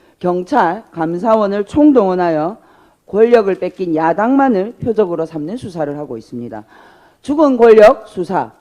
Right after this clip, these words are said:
사권수가 난무하는 세상이 되었습니다. 살권수로 대통령이 된 윤석열 대통령 정권 하에서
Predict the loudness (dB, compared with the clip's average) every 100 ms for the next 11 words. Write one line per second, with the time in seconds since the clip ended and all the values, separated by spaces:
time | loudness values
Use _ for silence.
0 | _ _ _ _ _ -4 0 4 4 2
1 | -6 -6 -4 -4 _ _ _ _ _ -4
2 | -2 -2 -2 -2 -2 -6 -6 -4 -6 -6
3 | -8 -10 -12 -14 -16 -20 _ _ _ _
4 | _ _ _ 0 2 4 2 2 -2 -2
5 | -4 -4 -4 -4 -4 -4 -4 -4 -8 _
6 | -6 -4 -6 -4 -4 -4 -8 -12 -10 -10
7 | -10 -8 -8 -6 -4 -4 -6 -8 -10 -12